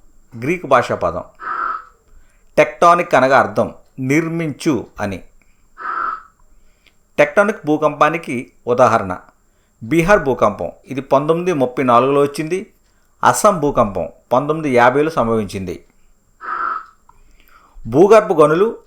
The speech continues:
ఉపరితల పతనం చెంది, భూగర్భ గనులు ఉపరితలం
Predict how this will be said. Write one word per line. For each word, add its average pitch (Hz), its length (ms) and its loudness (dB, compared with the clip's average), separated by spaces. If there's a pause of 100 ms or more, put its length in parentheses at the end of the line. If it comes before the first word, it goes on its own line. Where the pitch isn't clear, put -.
(400)
ఉపరితల 190 440 4
పతనం 180 580 0
చెంది, 143 440 -2 (1000)
భూగర్భ 139 460 2
గనులు 160 360 2 (260)
ఉపరితలం 123 520 2